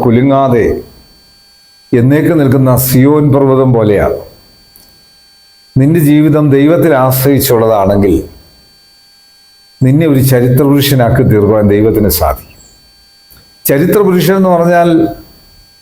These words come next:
എല്ലാവരിൽ നിന്നും വ്യത്യസ്തനായ ഒരു മഹാസംഭവമാക്കി നിന്നെ മാറ്റിയെടുക്കുന്നത് നിന്റെ ഭാഗത്തുള്ള കാര്യം നീ ചെയ്യണം. മറ്റുള്ളവർക്ക്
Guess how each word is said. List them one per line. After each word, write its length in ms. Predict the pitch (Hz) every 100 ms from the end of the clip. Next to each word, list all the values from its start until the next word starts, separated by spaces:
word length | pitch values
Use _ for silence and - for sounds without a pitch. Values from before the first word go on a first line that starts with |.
| _ _ _ _ 110 123
എല്ലാവരിൽ 340 | 147 175 175
നിന്നും 180 | 175 160
വ്യത്യസ്തനായ 680 | 143 151 160 139 147 143 139 139 135 139 139 - - _ _ _ - 131
ഒരു 100 | 131
മഹാസംഭവമാക്കി 1120 | 131 120 151 127 135 156 180 143 127 131 131
നിന്നെ 280 | 117 120 123
മാറ്റിയെടുക്കുന്നത് 800 | 113 113 135 110 98 110 104 104 92 - - - _ _ _ _ _ _
നിന്റെ 520 | 127 143 180 202 202 196 196 - - - - -
ഭാഗത്തുള്ള 680 | 123 143 160 170 143 127 123
കാര്യം 260 | 113 113 113
നീ 100 | 104 90
ചെയ്യണം. 320 | 87 71 - - - - - _ - - - - _ _ _ _ _ _ _ _ _ -
മറ്റുള്ളവർക്ക് 600 | 131 135 196 180 160 139